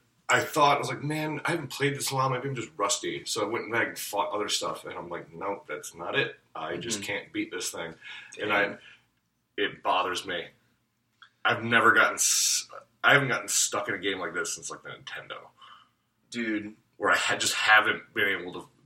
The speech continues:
Speaker 1: to, to beat a thing.
Speaker 2: Can I give you my opinion of what it is?
Speaker 1: Mm-hmm.
Speaker 2: As a Monster Hunter World professional, uh,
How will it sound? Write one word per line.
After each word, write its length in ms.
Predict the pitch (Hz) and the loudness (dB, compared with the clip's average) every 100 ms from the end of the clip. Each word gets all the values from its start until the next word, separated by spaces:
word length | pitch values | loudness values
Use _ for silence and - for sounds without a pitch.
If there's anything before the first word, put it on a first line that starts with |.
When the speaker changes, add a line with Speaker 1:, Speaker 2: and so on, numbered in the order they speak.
| - | -8
Speaker 1:
to, 200 | 92 80 | -6 -6
to 100 | - | -8
beat 260 | 85 80 64 | -8 -8 -8
a 80 | - | -10
thing. 160 | 67 - - - _ _ _ _ _ | -10 -10 -14 -20 _ _ _ _ _
Speaker 2:
Can 100 | 123 | -6
I 180 | 117 107 - - | -4 -6 -10 -10
give 140 | 127 | -6
you 120 | 127 127 | -4 0
my 140 | 110 | 2
opinion 340 | 104 127 127 | 0 -4 -4
of 120 | 120 101 | -4 2
what 160 | 104 | 2
it 100 | 101 | 2
is? 360 | 104 101 - - - - | 0 0 -6 -10 -14 -2
Speaker 1:
Mm-hmm. 80 | 117 | 0
Speaker 2:
As 80 | 113 | 0
a 80 | 107 | 2
Monster 340 | 117 127 113 | 0 0 -4
Hunter 260 | 117 110 107 | -4 -2 -2
World 400 | 107 107 104 - _ _ _ _ _ _ - | 0 0 0 -6 _ _ _ _ _ _ -10
professional, 680 | 107 - 107 - 76 76 - _ _ _ _ - | -8 0 0 0 -6 -12 -14 _ _ _ _ -10
uh, 560 | 78 65 57 - 53 | -6 -6 -6 -8 -10